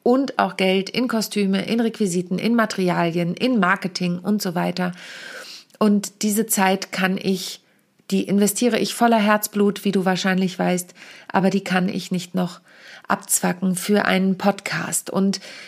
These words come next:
wenn ich etwas mache, dann mache ich das voller Herzblut, egal ob ich Leute coache oder selber auf der Bühne stehe. Und dieses Herzblut ist mir leider für das Baby-Podcast verloren gegangen. Und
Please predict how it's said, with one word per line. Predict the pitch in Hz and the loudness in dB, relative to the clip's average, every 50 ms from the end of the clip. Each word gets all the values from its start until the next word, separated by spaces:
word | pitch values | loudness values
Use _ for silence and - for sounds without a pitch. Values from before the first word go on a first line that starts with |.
| - - | -12 -2
wenn | - 220 262 311 | 2 2 4 4
ich | 302 - | 2 0
etwas | 269 247 - 233 214 - | 0 -2 0 0 -2 0
mache, | - 214 208 196 220 | 2 0 0 2 2
dann | 208 208 202 202 | 2 2 2 2
mache | 202 202 208 226 | 2 2 2 0
ich | - 202 180 - | -2 -2 -2 -2
das | 214 196 - - | -2 -2 -2 0
voller | - 233 240 247 226 | 2 4 4 4 4
Herzblut, | 196 202 220 226 240 - - - 214 220 202 196 - | 4 2 2 2 0 -2 -4 -2 0 0 0 0 -2
egal | - 185 196 190 185 196 208 220 - | -4 -2 0 2 2 2 0 0 0
ob | - 190 190 - | -2 -2 -2 -2
ich | - 185 - - - - | -6 -6 -8 -10 -14 -10
Leute | - - 190 202 202 208 220 | -6 -2 2 2 2 2 2
coache | 214 - 214 214 214 - 226 214 | 0 2 0 2 2 2 -2 0
oder | - 190 196 196 | 0 0 0 0
selber | 190 180 190 196 202 214 202 - | 0 0 0 2 2 2 2 2
auf | - 196 - | 0 -2 0
der | - 190 | -2 -4
Bühne | 165 190 214 214 214 202 | -2 0 0 2 2 0
stehe. | - - - 180 180 180 185 202 - - - - - - - - - - - | 0 0 0 0 0 0 0 -2 -6 -12 -18 -18 -18 -18 -18 -18 -18 -14 -4
Und | - 220 208 | 0 2 2
dieses | 247 240 233 247 233 - | 2 2 2 0 0 0
Herzblut | 202 190 196 196 - - - 202 190 - | 0 0 0 -2 -4 -4 -4 -4 -4 -2
ist | - - - | -4 -4 -2
mir | 196 190 | 0 0
leider | 190 185 180 175 180 175 185 180 185 180 180 - - _ | 2 2 2 2 2 2 0 0 -2 -4 -6 -14 -20 _
für | _ - - - 208 196 | _ -12 -4 0 0 2
das | 196 190 185 185 | 2 0 0 -2
Baby-Podcast | - 190 180 175 190 185 180 - - 185 180 - - - 170 175 175 170 165 - - | -2 -2 0 0 0 -2 -4 -4 -4 -4 -4 -4 -8 -8 -6 -6 -4 -4 -6 -6 -8
verloren | - - 202 202 190 180 185 180 170 165 | -6 -4 -2 0 0 0 0 -2 -4 -6
gegangen. | 170 - - - - 170 175 165 175 165 - _ _ - - - - - - - - - - | -8 -6 -6 -6 -4 -4 -6 -8 -8 -10 -12 _ _ -18 -16 -16 -16 -16 -18 -20 -20 -12 -2
Und | - 220 220 220 220 226 208 - - - | 2 2 4 4 4 2 0 -2 -6 -8